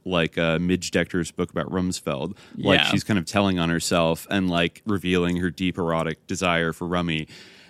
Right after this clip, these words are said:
Speaker 1: And, uh, you know, or something like that, or, like, Peter Schweizer's Victory. Oh, but also,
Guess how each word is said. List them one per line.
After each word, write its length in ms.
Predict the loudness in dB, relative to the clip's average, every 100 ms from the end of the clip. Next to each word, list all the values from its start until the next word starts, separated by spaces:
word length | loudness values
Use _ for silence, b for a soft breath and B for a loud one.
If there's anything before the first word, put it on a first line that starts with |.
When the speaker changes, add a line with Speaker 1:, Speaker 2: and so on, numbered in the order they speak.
| _
Speaker 1:
And, 280 | 2 4 4
uh, 320 | 4 2 2 0
you 180 | 2 4
know, 100 | 4
or 120 | 2
something 240 | 0 0
like 160 | 0 2
that, 180 | 4 4
or, 80 |
like, 300 | 2 -2 -6
Peter 200 | 0 2
Schweizer's 600 | 2 2 2 2 0 -4
Victory. 720 | 4 2 4 -2 -2 0 -2 2
Oh, 140 | 4
but 240 | 4 4 4
also, 520 | 2 2 0 2 0